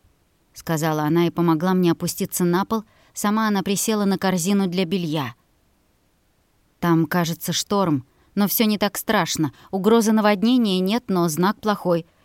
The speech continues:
Штормовые нагоны будут теперь всё чаще». «Пётр в доме, всё хорошо?» «Да, да, с ним всё в порядке. Как ваша голова?»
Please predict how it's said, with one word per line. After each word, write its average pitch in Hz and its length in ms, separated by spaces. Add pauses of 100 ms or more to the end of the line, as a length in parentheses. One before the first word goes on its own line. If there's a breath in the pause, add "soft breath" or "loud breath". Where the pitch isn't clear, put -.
(140)
Штормовые 202 560
нагоны 190 420
будут 185 260
теперь 185 280
всё 190 200
чаще». 139 540 (1160)
«Пётр 170 320
в 147 80
доме, 185 320
всё - 180
хорошо?» 196 520 (540)
«Да, 196 300
да, 208 240
с - 120
ним 196 180
всё 208 160
в - 60
порядке. 170 500 (360)
Как 214 220
ваша 208 280
голова?» 175 440